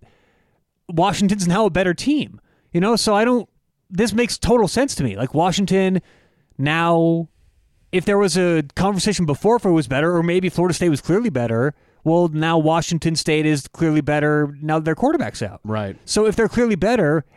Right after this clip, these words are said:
Speaker 1: and they're both undefeated, both have the resume to be there, to me, this is a clear call for the committee. This is not controversial at all. This is, this makes total sense.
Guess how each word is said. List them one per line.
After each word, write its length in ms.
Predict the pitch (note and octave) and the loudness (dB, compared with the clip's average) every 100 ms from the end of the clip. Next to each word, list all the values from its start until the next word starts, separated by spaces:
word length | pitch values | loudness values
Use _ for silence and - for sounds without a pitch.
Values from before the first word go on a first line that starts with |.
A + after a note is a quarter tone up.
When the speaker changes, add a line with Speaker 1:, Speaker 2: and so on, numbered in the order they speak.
| - | -4
Speaker 1:
and 100 | F#3+ | -2
they're 60 | F3+ | 0
both 220 | G3+ G#3+ | 0 0
undefeated, 420 | G3+ D3+ A3 G3 | -2 -2 -2 0
both 140 | F3+ G3 | -2 -2
have 100 | G3+ | -2
the 80 | |
resume 340 | C#3+ F3+ E3 E3 | 0 0 0 -2
to 80 | B2+ | -2
be 200 | G3 C4 | 0 2
there, 420 | D#3+ B2+ A#2+ A#2 _ _ _ _ _ | 2 2 0 -2 _ _ _ _ _
to 100 | - | 0
me, 160 | G3 C4+ | 2 2
this 180 | C4 G3+ | 0 0
is 100 | F3 | -2
a 80 | |
clear 540 | C#3+ - D#3 F3 C4 D4+ | -4 -8 -6 -2 0 0
call 360 | - C#3+ G2+ | 0 0 0
for 140 | F#2 D3+ | -4 -4
the 80 | C#3+ | -2
committee. 300 | C#3 A#2 A2+ | -2 -2 -2
This 180 | D3 | -2
is 140 | A#3 F3+ | -2 -2
not 340 | F#3+ F#3 F3+ - _ _ _ | 0 0 -2 -8 _ _ _
controversial 540 | - F3+ D#3+ F3 D#3 B2 | -4 -2 0 -2 0 0
at 60 | |
all. 200 | A#2+ G3 | 2 0
This 200 | B2+ C3+ | 0 -2
is, 140 | F3 D3+ | -2 -2
this 180 | E3+ E3+ | -2 -2
makes 180 | E3 - | -4 -2
total 200 | E3+ D3+ | -2 0
sense. 200 | G3 | -4